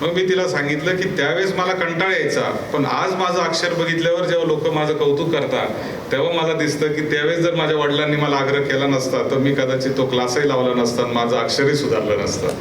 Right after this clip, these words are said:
तर मी तिला ते आज सांगितलं की तुला आज त्याची जाणीव नाही होणार, कदाचित अजून पाच दहा वर्षांनी जेव्हा तुझं अक्षर मोत्यासारखं होईल आणि लोक म्हणतील की "तुझं अक्षर किती छान आहे अहिल्या",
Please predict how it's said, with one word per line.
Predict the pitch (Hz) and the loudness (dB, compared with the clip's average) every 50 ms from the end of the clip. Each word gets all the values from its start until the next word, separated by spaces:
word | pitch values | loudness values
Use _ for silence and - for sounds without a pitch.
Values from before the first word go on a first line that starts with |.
| - - - - - - - - - | -6 -6 -6 -6 -6 -6 -4 0 0
तर | 151 151 | 0 2
मी | 160 170 175 | 2 0 0
तिला | 175 175 190 190 | 0 2 2 0
ते | 185 190 185 190 202 | 0 2 0 2 2
आज | 202 202 190 190 185 | 2 2 2 0 0
सांगितलं | 175 156 151 165 170 165 170 202 202 202 | 0 0 0 0 0 0 0 0 0 0
की | 202 208 180 | 0 0 0
तुला | 170 185 185 | 2 2 2
आज | 156 160 180 190 190 180 | 0 0 0 0 0 0
त्याची | 196 190 196 202 | 0 0 2 2
जाणीव | 202 185 170 - 190 185 | 2 2 2 2 2 2
नाही | 185 190 190 | 2 2 2
होणार, | 160 156 170 180 - - 156 | 2 2 0 0 0 0 2
कदाचित | 156 165 156 - 175 - | 2 2 2 2 0 0
अजून | 151 151 147 156 160 156 135 123 123 | 2 2 2 2 2 2 2 2 0
पाच | - - - - - 139 139 143 147 147 | -2 -2 -2 -2 0 0 0 0 2 2
दहा | 170 165 | 2 2
वर्षांनी | 160 160 156 151 160 160 156 156 | 2 2 2 2 0 2 2 2
जेव्हा | 151 156 151 156 156 | 2 4 2 2 2
तुझं | 151 151 147 | 2 2 2
अक्षर | 139 131 127 - 160 156 151 | 2 2 0 2 2 2 2
मोत्यासारखं | 139 139 139 139 139 165 151 - - - - 139 170 | 2 2 2 4 4 2 2 2 2 2 2 2 4
होईल | 156 143 143 143 139 - 147 - - - - - - - | 4 4 4 4 2 2 0 0 -2 -2 -4 -4 -4 -2
आणि | 127 131 135 135 | 0 2 4 4
लोक | 135 143 143 147 165 | 4 4 4 4 2
म्हणतील | 156 143 131 135 139 156 156 151 151 | 2 2 2 2 2 2 2 2 2
की | 151 | 2
"तुझं | 147 143 143 143 | 2 2 2 4
अक्षर | 139 135 135 - 147 143 | 4 2 2 0 2 2
किती | 139 143 156 160 175 175 | 2 2 0 0 0 0
छान | - - 269 - | 0 0 0 2
आहे | 165 160 | 2 2
अहिल्या", | 143 135 135 135 135 131 131 127 | 2 2 4 4 4 4 4 2